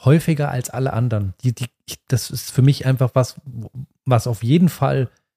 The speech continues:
noch Fakt ist. Natürlich gibt's Verletzungen, wo man sagt, das, okay, ganz ehrlich, ähm, brauchen wir nicht weiterreden. Ähm, da kannst du nicht mehr spielen.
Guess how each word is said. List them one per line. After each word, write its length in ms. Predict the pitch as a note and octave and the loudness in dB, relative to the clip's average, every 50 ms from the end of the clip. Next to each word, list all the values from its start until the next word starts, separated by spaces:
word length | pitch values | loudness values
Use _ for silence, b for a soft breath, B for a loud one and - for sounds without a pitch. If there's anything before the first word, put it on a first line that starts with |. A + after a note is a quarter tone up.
| _ _ | _ _
noch 160 | _ A#2+ G#2+ - | _ -2 -2 -2
Fakt 260 | - D#3+ D#3+ - - | -2 -4 -4 -4 -8
ist. 120 | B2+ A#2 | -4 -2
Natürlich 320 | C3 A2+ - D3 D3 C3+ - | -2 2 2 2 0 2 0
gibt's 180 | C#3+ B2 - | -2 -4 -2
Verletzungen, 400 | - B2+ A#2+ B2+ - - C3 B2+ | -4 -2 -2 -2 -2 -2 -2 0
wo 40 | A#2+ | 0
man 100 | A#2 A2+ | 0 0
sagt, 220 | A2 A#2 G#2+ - | 0 -2 -2 -4
das, 220 | A#2+ G#2+ - - - | -8 -10 -10 -12 -14
okay, 300 | A2+ - - B2 A#2 G#2+ | -14 -6 -2 -2 -2 -2
ganz 380 | _ - - A2+ A2 A2 G#2+ | _ -10 -6 -4 -4 -4 -2
ehrlich, 300 | A2+ A2 A2 G#2+ G2+ - | -4 -4 -4 -4 -6 -4
ähm, 220 | - G#2 G#2 G2+ F#2+ _ _ _ _ _ _ _ | -6 -4 -4 -4 -6 _ _ _ _ _ _ _
brauchen 180 | B2+ B2+ A#2 | 0 2 2
wir 60 | A#2 | 2
nicht 120 | A2+ G2 F#2 | 0 0 0
weiterreden. 560 | A2+ B2+ - B2 G#2+ G#2+ G#2 G2+ A#2 B2 A#2 _ _ _ _ _ _ _ _ _ _ _ | -2 0 0 0 0 0 0 0 0 -2 -2 _ _ _ _ _ _ _ _ _ _ _
Ähm, 160 | A2 G#2+ G#2+ | -6 -4 -4
da 80 | G#2+ G#2 | -4 2
kannst 220 | - B2 A2+ - | 2 2 2 2
du 40 | B2+ | -2
nicht 80 | A#2 | -2
mehr 100 | G2+ A2 | 0 -2
spielen. 320 | G#2+ - - B2+ B2 B2 | -4 -2 0 0 0 0